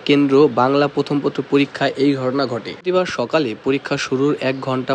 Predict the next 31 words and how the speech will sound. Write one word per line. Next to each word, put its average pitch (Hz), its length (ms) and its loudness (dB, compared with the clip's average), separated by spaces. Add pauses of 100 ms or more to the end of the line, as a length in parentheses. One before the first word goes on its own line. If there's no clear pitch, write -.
পরেই 131 240 2 (100)
কেন্দ্রটি 139 400 2 (120)
পরিদর্শনে 131 580 2
যান 120 160 -2 (540)
লালমাই 139 420 2
উপজেলার 135 460 2
নির্বাহী 135 380 2
অফিসার 143 340 -4 (400)
হিমাদ্রি 135 420 0 (120)
খ্রিসা। 135 360 -2 (600)
এ - 80 -2
সময় 165 280 2
তিনি 147 160 2 (140)
স্মার্টফোন 143 540 0
ব্যবহার 131 300 2
করার 131 240 4
অপরাধে 131 300 2 (100)
তিনজন 139 320 2 (120)
পরীক্ষার্থীকে 139 580 -2
বহিষ্কার 123 400 0
করতে 123 240 -2 (760)
কেন্দ্র 135 220 4 (100)
সংশ্লিষ্টদের 147 560 0
নির্দেশ 131 340 2
দেন। 87 160 -4
কারাগারে 160 400 -10 (120)
বসে 147 220 -4 (120)
পরীক্ষা 143 360 -2 (100)
দেন 139 160 4 (340)
এক 135 80 -2 (160)
হাজতি 127 360 -4